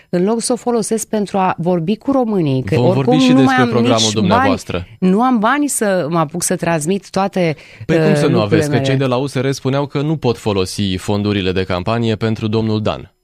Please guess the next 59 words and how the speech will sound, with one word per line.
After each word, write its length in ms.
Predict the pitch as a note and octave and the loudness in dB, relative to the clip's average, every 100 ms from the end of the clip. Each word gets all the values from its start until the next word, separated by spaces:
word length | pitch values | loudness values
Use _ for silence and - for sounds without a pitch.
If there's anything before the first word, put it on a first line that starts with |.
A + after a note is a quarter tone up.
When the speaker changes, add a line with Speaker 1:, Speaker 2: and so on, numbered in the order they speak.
| _ | _
Speaker 1:
E 200 | D3+ E3 | -2 0
adevărat 400 | E3 D3+ E3 G#3 | 0 0 -2 -2
că 120 | A3+ | -2
nu 120 | F#3+ | -2
pot 220 | E3 G3+ | -2 -4
pentru 220 | - G#3 F#3 | -2 -4 -2
că 120 | G3+ | -2
este 240 | F#3+ - | -2 -2
infracțiune, 1000 | G3 F#3+ - G#3 - - D#3 B2+ C3+ G#3+ | -2 -2 -2 -6 -6 -4 0 0 0 -2
dar 260 | G3+ G#3 G3+ - | -2 -2 -2 0
nici 440 | F3 F#3+ B3+ - | 2 2 0 -2
nu 80 | A#3+ | -4
pot 180 | F#3+ A3+ | -2 -4
să 120 | A3+ | -2
le 60 | A3 | -4
folosesc 540 | A3 A3 A#3 A3 - | -2 -2 -4 -8 -2
eu. 300 | F3+ B2 A#2 | -2 -2 -4
Speaker 2:
De 180 | - G#2 | -6 -2
Speaker 1:
Stau 80 | A#3 | 0
Speaker 2:
ce? 80 | B3 | 0
Speaker 1:
ei 300 | B3+ F#3+ C#3 _ _ _ | 0 0 -4 _ _ _
cu 160 | - - _ _ | -12 -12 _ _
Speaker 2:
Nu 180 | - G#2+ | -2 -2
puteți 440 | G#2+ A#2 A2+ G#2+ G2+ | 0 -2 -2 -2 -2
legal 380 | F#2+ F#2+ G2+ | -2 0 -2
sau 240 | C#3+ B2+ A#2+ | -2 -2 0
nu 100 | A#2+ | -2
vor 240 | G#2+ A#2+ | 0 -2
dânșii 420 | A2 B2+ A#2+ - | 0 0 0 -2
să 140 | G#2 G#2+ | -4 -2
elibereze 600 | G2+ G2+ G#2 G#2 G#2 F#2 | -2 -2 0 0 0 -2
acele 440 | D#2 E2 G2+ F2+ | -2 -2 -2 -2
fonduri? 300 | D#2+ E2+ D#3+ G#3+ | -2 -2 0 0
Speaker 1:
O 20 | |
să 240 | - A#3+ | 0 -4
văd 240 | G3+ B3 A#3+ | -2 -4 -4
cum 200 | _ G#3+ | _ -4
o 80 | G3+ | -2
să 140 | - | -4
fac. 260 | - F#3 F3+ | -4 -4 -2
O 60 | |
să 100 | F3 | -6
sper 260 | - - G3+ | -6 -4 -2
să, 460 | G#3+ A#3 A3 F#3+ E3+ | -2 -2 -2 -2 0
uh, 100 | F3+ | 0
mi 200 | F3 F3 | 2 0
se 140 | E3+ F3 | 0 -2
facă 280 | F#3 F#3 G3 | -4 -4 -4
dreptate 580 | F3+ D3+ E3 F3 F3 | -4 -4 -2 -2 -2
în 120 | E3+ E3 | 0 2
instanță. 760 | D#3 - - D#3+ C#3+ - C3+ | 0 -2 -4 -2 -2 -4 -4
Am 140 | C3 C#3+ | -2 -2
depus 380 | C#3+ - F3+ | -4 -4 -4
și 120 | - F3 | -2 -2
la 120 | D#3+ | -4
Curtea 360 | - D#3+ D#3+ | -4 -4 -2
de 80 | D3 | -2
Apel 440 | C3+ A#2+ D#3 F#3 D#3+ | -2 -2 -2 0 0
astăzi. 580 | D3+ D3+ - C#3+ C3+ | 0 -4 -4 -4 -4